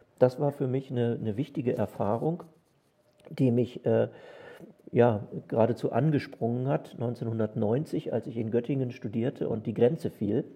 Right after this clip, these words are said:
ähm, zwischen den beiden Deutschlands und, ähm, Göttingen auf einmal ein Hinterland bekam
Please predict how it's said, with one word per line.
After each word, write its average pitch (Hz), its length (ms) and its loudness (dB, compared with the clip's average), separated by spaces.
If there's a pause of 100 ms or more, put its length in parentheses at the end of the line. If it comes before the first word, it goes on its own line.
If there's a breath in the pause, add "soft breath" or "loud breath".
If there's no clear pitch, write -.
(680 loud breath)
ähm, 113 380 2
zwischen 117 260 -4
den 110 160 4
beiden 107 240 4
Deutschlands 127 800 0
und, 120 580 -2 (540 soft breath)
ähm, 117 460 2
Göttingen 127 320 2
auf 120 200 -4
einmal 127 520 0
ein 113 600 -2
Hinterland 90 580 -2
bekam - 340 -6